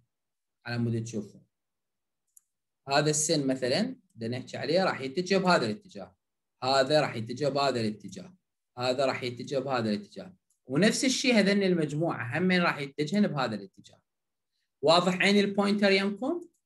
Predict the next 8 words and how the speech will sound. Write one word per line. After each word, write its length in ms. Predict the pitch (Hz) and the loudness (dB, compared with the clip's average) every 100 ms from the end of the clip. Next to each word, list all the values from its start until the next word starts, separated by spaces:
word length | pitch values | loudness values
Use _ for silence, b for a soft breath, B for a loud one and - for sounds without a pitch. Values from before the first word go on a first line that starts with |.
| _ _ _ _ _ _ _ _ _ _ _ - | _ _ _ _ _ _ _ _ _ _ _ 0
واضحه 380 | 156 165 - | 2 2 2
الاسهم؟ 640 | 180 175 180 220 285 339 - _ _ _ _ _ _ _ _ _ _ _ _ _ _ _ _ _ _ _ _ _ _ _ _ _ _ _ _ _ _ _ _ _ _ _ _ _ _ _ _ _ _ _ _ _ _ _ _ | 2 2 2 4 2 0 -6 _ _ _ _ _ _ _ _ _ _ _ _ _ _ _ _ _ _ _ _ _ _ _ _ _ _ _ _ _ _ _ _ _ _ _ _ _ _ _ _ _ _ _ _ _ _ _ _
تمام. 400 | 202 139 - - _ _ _ _ _ _ | 2 2 0 -12 _ _ _ _ _ _
اذا 220 | 226 208 120 | 4 4 2
انا 400 | - 208 220 196 | 0 4 6 8
بمجرد 800 | 196 202 202 240 196 123 - - _ - | 8 6 8 8 6 2 -6 -12 _ -8
ما 240 | 151 170 | 0 0
دفعت 600 | 170 175 - 196 107 104 | 2 0 2 0 -2 -10